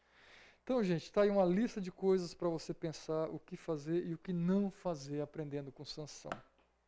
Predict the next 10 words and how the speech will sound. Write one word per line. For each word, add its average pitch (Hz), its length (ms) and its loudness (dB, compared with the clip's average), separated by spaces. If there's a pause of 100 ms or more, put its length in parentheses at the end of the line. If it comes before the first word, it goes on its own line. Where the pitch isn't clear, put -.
(360)
E 156 40 -12
semana 180 300 0
que 180 120 -4
vem 180 100 0
a 185 40 0
gente 185 120 -6
volta 180 400 2
pra 196 160 -2
nossa 185 240 -4
história, 180 460 0